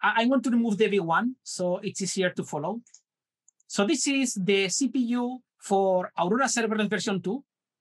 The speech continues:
and how it's adapting immediately. I have more C P U, I'm getting more capacity for the database. When I stop, database is not growing anymore. When I stop sending data,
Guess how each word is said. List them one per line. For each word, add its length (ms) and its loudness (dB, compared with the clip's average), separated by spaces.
and 460 2
how 180 4
it's 140 2
adapting 680 -2
immediately. 720 4
I 60 4
have 180 2
more 120 2
C 180 0
P 100 -4
U, 220 -4
I'm 180 2
getting 360 2
more 420 0
capacity 460 -2
for 100 -2
the 100 0
database. 600 -6
When 220 4
I 160 2
stop, 360 -2
database 640 0
is 160 -6
not 240 -2
growing 280 0
anymore. 380 -4
When 200 2
I 120 4
stop 340 -2
sending 360 2
data, 420 0